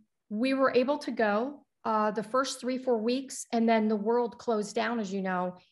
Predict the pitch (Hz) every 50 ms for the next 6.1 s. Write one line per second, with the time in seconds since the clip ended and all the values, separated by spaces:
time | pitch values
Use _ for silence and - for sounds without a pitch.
0 | _ _ - - 214 214 262 - - 277 233 240 240 233 240 - 226 226 226 -
1 | 214 196 208 185 175 175 175 - - - _ _ _ _ _ _ _ _ _ -
2 | 226 240 240 226 233 277 262 262 262 262 254 240 233 226 - 254 226 208 214 -
3 | 220 202 - - 208 185 226 233 254 277 277 254 254 262 269 233 - - - -
4 | 226 220 220 214 220 226 220 247 240 - 254 226 247 247 226 - 233 214 202 214
5 | 254 240 247 240 240 214 202 208 214 - - 208 220 240 262 269 240 220 214 214
6 | 214 214